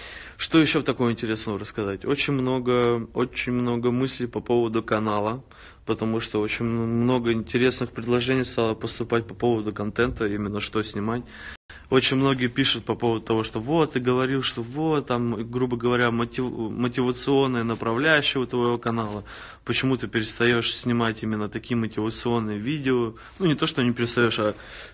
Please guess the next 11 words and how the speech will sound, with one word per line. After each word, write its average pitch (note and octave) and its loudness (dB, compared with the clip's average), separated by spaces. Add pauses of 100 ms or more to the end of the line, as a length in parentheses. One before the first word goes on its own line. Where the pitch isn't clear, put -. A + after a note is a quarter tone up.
(120)
как A2+ -10
бы B2 0
меняешь D#3 6
направление C3+ 4
канала. B2+ 2
Ребята, B2 0
я C3 6
не C#3+ 0
меняю C#3 2
направление A2+ 0
канала. G2+ -4